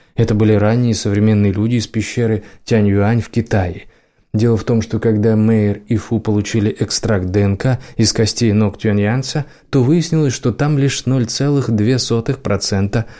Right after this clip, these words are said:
Д Н К самого тюаньянца – а остальная Д Н К от бактерий, поселившихся в костях после его смерти. Так что прямое секвенирование виделось чересчур дорогим предприятием даже на оборудовании,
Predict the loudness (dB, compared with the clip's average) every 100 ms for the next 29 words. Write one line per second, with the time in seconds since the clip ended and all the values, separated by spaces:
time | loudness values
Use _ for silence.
0 | -4 0 2 2 0 -4 -10 -12 -20 _
1 | _ _ _ _ -4 0 2 4 2 0
2 | -4 -8 -2 2 2 0 -2 -8 -10 -14
3 | -2 0 0 0 0 2 0 0 0 0
4 | 0 -2 -2 -2 0 -2 -2 -2 0 0
5 | -2 -2 -2 0 0 0 -2 -4 -2 -2
6 | 0 -2 -2 -2 0 0 0 0 -4 -6
7 | -10 -20 -20 _ _ _ _ -4 -2 -2
8 | 0 2 4 4 2 2 0 0 2 2
9 | 2 2 2 2 2 2 0 -2 -2 -2
10 | -2 -2 0 2 2 0 0 0 -2 -4
11 | -2 -2 -2 -2 -4 -4 0 0 0 0
12 | 0 0 0 0 0 0